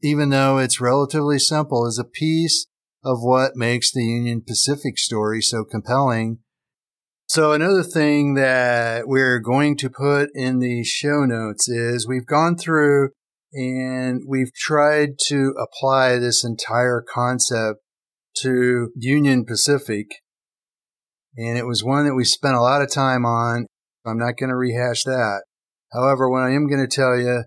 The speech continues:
is if you wanna look at how we went through and evaluated Union Pacific and tried to determine, is this a long-term dividend growth story?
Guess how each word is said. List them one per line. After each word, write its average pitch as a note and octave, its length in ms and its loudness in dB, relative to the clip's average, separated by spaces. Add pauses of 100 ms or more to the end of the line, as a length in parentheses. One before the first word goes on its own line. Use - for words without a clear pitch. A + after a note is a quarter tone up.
is A#2+ 160 -2
if B2+ 160 -2
you B2 140 2
wanna C3 340 2
look C3 280 2
at A#2 360 0 (440)
how C3 520 2
we B2 140 0
went A#2+ 320 -4
through B2+ 240 0
and A#2+ 100 0
evaluated B2 840 2
Union B2 380 0
Pacific B2 600 -2 (100)
and A2+ 160 -8
tried B2 260 0
to B2 60 -4
determine, A#2 800 -2 (300)
is B2 240 -2
this C3+ 180 2
a C3+ 80 2
long-term B2 720 0
dividend A#2+ 440 -2
growth A#2+ 280 0
story? B2+ 680 0